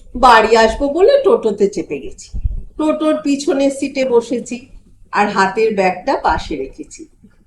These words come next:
কিছুটা যেতে না যেতেই এক ভদ্রমহিলা হাত দেখিয়ে টোটোকে থামিয়ে জিজ্ঞাসা করলো,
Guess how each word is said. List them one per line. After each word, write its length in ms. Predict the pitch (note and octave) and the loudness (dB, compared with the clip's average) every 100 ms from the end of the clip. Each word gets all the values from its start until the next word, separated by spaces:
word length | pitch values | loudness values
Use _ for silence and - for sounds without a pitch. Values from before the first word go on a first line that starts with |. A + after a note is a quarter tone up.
| - - | -6 0
কিছুটা 500 | D#4+ - F4 E4 D4+ | 0 2 0 2 2
যেতে 340 | A#3 A3+ B3 | 2 0 0
না 160 | C4 C4+ | 0 0
যেতেই 400 | E4 - A#3 A#3 | -2 -2 -2 0
এক 280 | G3+ F#3 | 0 0
ভদ্রমহিলা 720 | G3 F3+ F3+ G#3 A3 A#3 D4 C#4+ | 0 0 0 -2 0 2 2 2
হাত 360 | G3 F#3 F#3 | 0 -2 0
দেখিয়ে 320 | G3 G3 C#4+ D4 | -2 0 -2 -4
টোটোকে 480 | A3+ G3 G3 F#3+ | -4 -4 -4 -4
থামিয়ে 420 | F#3+ F#3+ F#3 F#3+ F3+ | -4 -4 -2 -2 -2
জিজ্ঞাসা 460 | E3+ G3+ G3 A#3+ | -6 -2 -2 -2
করলো, 320 | A#3 C#4 D#4 | -4 -2 -2